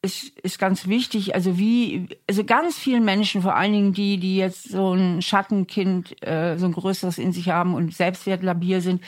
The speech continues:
die denken immer in Kategorien von Recht behalten, weil für Menschen mit, mit Unsicherheiten ist es ein Gesichtsverlust sozusagen zu verlieren. Das ist deren Kategorie, ne? Verliere ich oder gewinne ich?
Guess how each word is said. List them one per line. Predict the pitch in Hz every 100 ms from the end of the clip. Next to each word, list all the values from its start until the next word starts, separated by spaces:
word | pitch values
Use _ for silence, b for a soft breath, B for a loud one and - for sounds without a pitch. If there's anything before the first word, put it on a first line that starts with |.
| B B -
die | 196
denken | 185 208 247 214
immer | - 226 247 233
in | 196 185
Kategorien | 202 190 _ - 175 190 214 214
von | 202 190 170
Recht | 160 165 -
behalten, | 143 123 123 143 147
weil | 165 180 180 B B -
für | - 190 190 -
Menschen | 196 226 - 240
mit, | 208 - _ -
mit | 190 - 247
Unsicherheiten | 339 285 202 156 139 143 139 139 B B B _ _ _ _ _ _
ist | 233 247 -
es | 247 233 - -
ein | - 190
Gesichtsverlust | 185 170 254 294 - - - - 196 180 180 208 285 - - - - - -
sozusagen | 196 208 - 190 185
zu | -
verlieren. | 185 185 175 220 196 131 123
Das | 160
ist | 208 -
deren | 220 196 190
Kategorie, | - 190 190 170 170 165 170 131
ne? | 151 208 - _
Verliere | - 175 214 247
ich | 311 - 226
oder | 226
gewinne | 196 180 175 147
ich? | - -